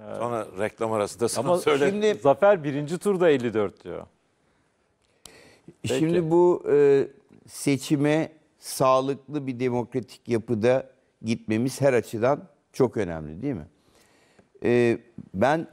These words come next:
Speaker 3: büyük rahatsızlık duydum bu, e, bugün Sayın Ömer Çelik'in de bahsettiği Sinan Ateş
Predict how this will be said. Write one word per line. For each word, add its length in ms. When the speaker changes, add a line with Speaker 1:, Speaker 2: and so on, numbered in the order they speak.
Speaker 3:
büyük 260
rahatsızlık 760
duydum 380
bu, 240
e, 380
bugün 460
Sayın 300
Ömer 300
Çelik'in 440
de 160
bahsettiği 680
Sinan 320
Ateş 500